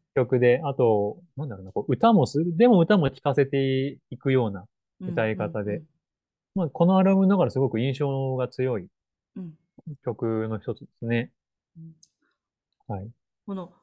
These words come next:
Speaker 2: 前より今のそのアークティック・モンキーズの方が、
Speaker 1: うん。
Speaker 2: お酒に合いますよね。
Speaker 1: なんかそんな感じですよね。それこそバーとかで流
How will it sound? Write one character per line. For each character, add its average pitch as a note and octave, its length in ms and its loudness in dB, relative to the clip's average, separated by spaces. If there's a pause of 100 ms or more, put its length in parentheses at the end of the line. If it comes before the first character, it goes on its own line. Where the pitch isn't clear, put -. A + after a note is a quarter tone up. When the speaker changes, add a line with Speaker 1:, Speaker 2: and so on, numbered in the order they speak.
(340)
Speaker 2:
前 D#4 220 -6
よ C4+ 80 -4
り F#3+ 140 -6
今 B3 220 -2
の F#3 100 -6
そ E3 120 -14
の C#3+ 220 -12
ア D#3+ 40 -8
ー D#3+ 40 -12
ク - 80 -20
テ F3+ 100 -18
ィ - 40 -20
ッ - 20 -20
ク・ E3+ 80 -8
モ E3+ 120 -8
ン E3+ 60 -12
キ E3+ 100 -18
ー - 20 -18
ズ D#3 100 -14
の D3+ 60 -10
方 D3 240 -14
が、 D3+ 340 -14 (320)
Speaker 1:
う A#2+ 60 -2
ん。 G#2+ 180 -4 (240)
Speaker 2:
お G3 80 -12
酒 C4 300 -8
に B3+ 80 -4
合 B3 100 -4
い B3 40 -4
ま B3 120 -4
す - 80 -20
よ - 100 -20
ね。 - 160 -20 (600)
Speaker 1:
な F#3 100 4
ん E3 60 0
か B2 40 -2
そ D#3 140 4
ん - 20 6
な E3+ 100 6
感 E3 100 2
じ D#3+ 60 4
で - 20 4
す A2+ 80 -6
よ F#2 40 -6
ね。 G#2+ 220 -6
そ - 100 -2
れ F3+ 60 6
こ C#3 80 6
そ G#2+ 60 2
バ G3 240 6
ー F3 40 4
と D3 80 4
か A#2 120 4
で G#2+ 40 0
流 G#2+ 60 -4